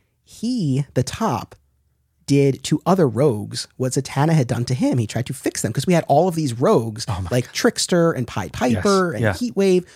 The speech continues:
Speaker 1: who had gone straight.
Speaker 2: Yeah.
Speaker 1: And so now we get
Speaker 2: Like,
Speaker 1: this revelation
Speaker 2: oh,
Speaker 1: that Top
Speaker 2: he did that. Yeah.
Speaker 1: that Top, while, you know, I don't wanna say suffering, <laughs> but while under the effects of what Zatanna had done to him,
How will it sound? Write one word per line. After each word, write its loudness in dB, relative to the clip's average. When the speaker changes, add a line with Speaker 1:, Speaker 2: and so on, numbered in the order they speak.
Speaker 1:
who 4
had 4
gone 2
straight. -4
Speaker 2:
Yeah. -2
Speaker 1:
And 0
so 0
now 0
we 2
get 2
Speaker 2:
Like, 4
Speaker 1:
this 0
revelation 6
Speaker 2:
oh, 2
Speaker 1:
that -6
Top -2
Speaker 2:
he 2
did 0
that. -6
Yeah. -2
Speaker 1:
that 2
Top, -4
while, 2
you 2
know, 6
I -2
don't -2
wanna 4
say -2
suffering, 4
<laughs> 2
but 8
while 6
under 4
the 2
effects 0
of 0
what -2
Zatanna -2
had 0
done 0
to -2
him, 0